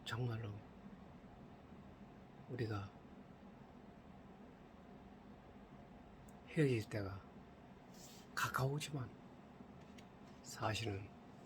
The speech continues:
그날까지 정말 아름다운 삶을 영위하시다가 올라가시기를 기원 드리면서 바람 불어오는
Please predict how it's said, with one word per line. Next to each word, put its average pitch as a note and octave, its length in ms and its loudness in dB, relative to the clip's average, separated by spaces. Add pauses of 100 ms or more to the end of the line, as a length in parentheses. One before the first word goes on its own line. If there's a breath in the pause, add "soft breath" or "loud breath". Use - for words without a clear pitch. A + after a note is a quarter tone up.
(480)
그날까지 G#2 640 2
정말 G2+ 420 -2 (920)
아름다운 B2+ 520 12
삶을 B2 360 6 (1160)
영위하시다가 A#2 560 4 (1040)
올라가시기를 G2+ 540 10 (600)
기원 B2 320 10
드리면서 G2+ 420 0 (3750)
바람 A#2 280 8
불어오는 G2+ 280 0